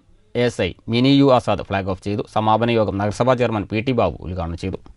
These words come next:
ലഹരിമുക്ത നാളേക്കായി യുവകേരളം എന്ന സന്ദേശവുമായി ലഹരിക്കെതിരെ എൻ എസ് എസ് വിദ്യാർത്ഥികൾ നടത്തിയ വാക്കത്തോണാണ് ശ്രദ്ധേയമായത്. ഉന്നത വിദ്യാഭ്യാസ വകുപ്പും നാഷണൽ സർവീസ് സ്കീമും സംയുക്തമായി സംസ്ഥാനമാകെ ആസാദ് വാക്കത്തോൺ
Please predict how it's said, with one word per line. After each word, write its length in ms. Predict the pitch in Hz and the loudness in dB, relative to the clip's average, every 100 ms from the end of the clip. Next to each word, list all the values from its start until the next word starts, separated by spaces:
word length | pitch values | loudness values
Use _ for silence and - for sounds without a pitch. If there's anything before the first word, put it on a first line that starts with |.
| _ - - - - - - 175 | _ -20 -18 -16 -16 -10 0 4
ലഹരിമുക്ത 580 | 196 214 247 240 208 233 | 4 4 2 2 2 2
നാളേക്കായി 520 | 214 208 202 175 175 170 151 | 4 2 2 2 2 2 2
യുവകേരളം 500 | 160 175 180 175 175 | 2 2 2 2 2
എന്ന 100 | 170 160 | 0 2
സന്ദേശവുമായി 640 | 151 165 160 165 151 143 135 127 | 2 2 2 2 4 0 0 0
ലഹരിക്കെതിരെ 580 | 131 160 160 139 107 120 - 131 | 0 0 0 0 -2 -4 -2 2
എൻ 80 | 151 | 2
എസ് 100 | 180 | 2
എസ് 100 | 160 | -2
വിദ്യാർത്ഥികൾ 460 | 170 165 156 160 156 | 2 2 2 2 2
നടത്തിയ 280 | 143 135 135 113 | 2 0 -2 2
വാക്കത്തോണാണ് 580 | 120 127 143 151 120 95 - | 2 2 0 0 -2 -6 -10
ശ്രദ്ധേയമായത്. 520 | 113 117 117 113 - - _ _ _ _ _ 156 | -2 0 0 0 -2 -8 _ _ _ _ _ 2
ഉന്നത 200 | 175 196 233 | 4 2 2
വിദ്യാഭ്യാസ 380 | 202 208 214 202 | 0 0 2 2
വകുപ്പും 260 | 190 170 165 139 | 2 0 0 0
നാഷണൽ 280 | 143 175 180 | 0 -2 0
സർവീസ് 260 | 170 170 160 | 0 0 -2
സ്കീമും 260 | 160 156 156 | -2 0 0
സംയുക്തമായി 540 | 131 139 - 160 120 - 131 | 0 0 0 0 0 -2 -4
സംസ്ഥാനമാകെ 680 | 131 - 165 165 156 147 - 123 | -2 0 0 2 0 0 0 0
ആസാദ് 300 | - 165 165 | 2 -2 0
വാക്കത്തോൺ 380 | 160 160 151 | -2 -2 -2